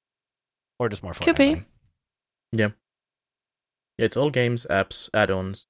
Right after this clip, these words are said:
Speaker 3: or virtual currencies.
Speaker 1: Speaking of, uh, people who only play games on Steam, um, Steam is offering a ninety-minute game trial starting with Dead Space. Um,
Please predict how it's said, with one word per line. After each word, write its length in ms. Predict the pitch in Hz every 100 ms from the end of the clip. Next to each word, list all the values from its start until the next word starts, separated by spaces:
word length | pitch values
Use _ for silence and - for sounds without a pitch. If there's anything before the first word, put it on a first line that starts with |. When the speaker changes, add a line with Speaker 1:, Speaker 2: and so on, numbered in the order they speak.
| -
Speaker 3:
or 160 | 95
virtual 380 | 92 98 - 95
currencies. 540 | - 95 95 107 110 _ _ _ _ _ _ _ _ _ _ _ _ _ _ _ _ _ _ _
Speaker 1:
Speaking 420 | - 185 185 196
of, 180 | 165 139
uh, 200 | 143 131 107 -
people 260 | 151 147
who 220 | 139 139 -
only 380 | 151 185 175 147
play 220 | 147 147
games 240 | 139 139
on 120 | 131
Steam, 480 | 123 - 147 127 139 -
um, 640 | 123 123 117 117 113 117 - _
Steam 240 | - 226 262
is 100 | 220
offering 420 | 220 180 214 196
a 140 | 175
ninety-minute 460 | 165 170 185 175 160
game 180 | 156 175
trial 260 | 175 156
starting 280 | 135 151 156
with 120 | 139
Dead 200 | - 143
Space. 440 | - 143 104 - - _ _ - - _ _ _ _ _ -
Um, 420 | 143 143 143 143